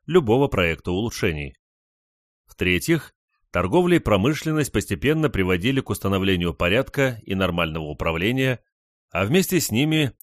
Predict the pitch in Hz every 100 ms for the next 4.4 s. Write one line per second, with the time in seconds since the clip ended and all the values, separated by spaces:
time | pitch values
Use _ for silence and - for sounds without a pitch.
0 | - 160 123 92 85 - 117 - 143 120
1 | - 80 78 117 117 117 _ _ - 151
2 | 104 85 - 117 120 135 - 85 95 -
3 | 127 - 131 - 78 - 101 135 120 -
4 | 78 - 73 -